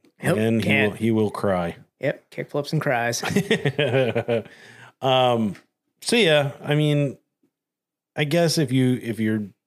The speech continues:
Speaker 2: going out and getting Tired Hands beer, whatever.
Speaker 1: We're not telling you
Speaker 2: Yeah,
Speaker 1: to
Speaker 2: more power to you.
Speaker 1: not
Speaker 2: Um,
Speaker 1: sumo-,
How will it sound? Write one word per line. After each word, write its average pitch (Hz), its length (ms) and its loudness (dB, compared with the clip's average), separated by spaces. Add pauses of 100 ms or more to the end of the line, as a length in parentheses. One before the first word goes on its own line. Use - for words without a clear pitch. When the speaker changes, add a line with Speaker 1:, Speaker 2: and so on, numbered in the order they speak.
(440)
Speaker 2:
going 104 260 0
out 95 180 -2
and 101 140 -6
getting 98 420 -6 (720)
Tired 107 320 0
Hands 101 460 -2 (300)
beer, 104 480 0 (560)
whatever. 92 540 -2
Speaker 1:
We're 180 100 2
not 196 140 0
telling 160 360 2
you 147 140 2
Speaker 2:
Yeah, 139 60 2
Speaker 1:
to 117 120 2
Speaker 2:
more 135 160 2
power 113 280 2
to 107 160 -2
you. 113 460 2
Speaker 1:
not 120 200 -4
Speaker 2:
Um, 98 40 -6
Speaker 1:
sumo-, 127 420 -2